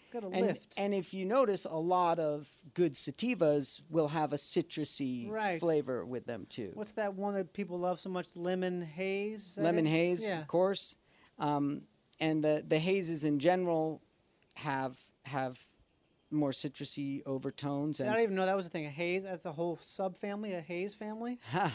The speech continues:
Speaker 2: Yeah,
Speaker 1: God, that's
Speaker 2: so,
Speaker 1: so interesting.
Speaker 2: I mean, I'm happy to tell you a little bit about the, the history because it is, it is
Speaker 1: Yeah.
Speaker 2: fascinating. But, but just to wrap up the idea, I mean, the, the, the smell molecules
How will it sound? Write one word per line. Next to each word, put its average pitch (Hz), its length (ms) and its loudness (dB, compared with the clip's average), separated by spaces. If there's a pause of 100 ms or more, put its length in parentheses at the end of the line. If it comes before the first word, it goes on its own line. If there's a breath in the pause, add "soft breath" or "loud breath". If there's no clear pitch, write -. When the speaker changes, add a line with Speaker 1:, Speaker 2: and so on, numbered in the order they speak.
(400 loud breath)
Speaker 2:
Yeah, 156 320 4
Speaker 1:
God, 151 60 2
that's 143 120 0
Speaker 2:
so, 175 200 4
Speaker 1:
so 180 60 0
interesting. 175 360 -6
Speaker 2:
I 196 40 6
mean, 214 160 4
I'm 190 120 4
happy 226 280 6
to 185 80 -2
tell 214 200 4
you 185 100 6
a 185 80 2
little 185 100 4
bit 165 140 0
about 151 240 2
the, 151 320 4
the 147 120 2
history 160 420 0
because 135 320 -4
it 143 100 -2
is, 143 320 0
it 147 180 -2
is 208 180 0
Speaker 1:
Yeah. - 40 -10 (100)
Speaker 2:
fascinating. 143 640 0 (360 soft breath)
But, 165 200 4 (460 soft breath)
but 170 240 4 (420)
just 196 300 2
to 170 100 2
wrap 165 340 2
up 160 260 0
the 156 140 0
idea, 139 340 -2
I - 20 0
mean, 151 240 0
the, 139 320 0 (240)
the, 143 420 0 (360)
the 151 100 -2
smell 190 420 2
molecules 151 840 -2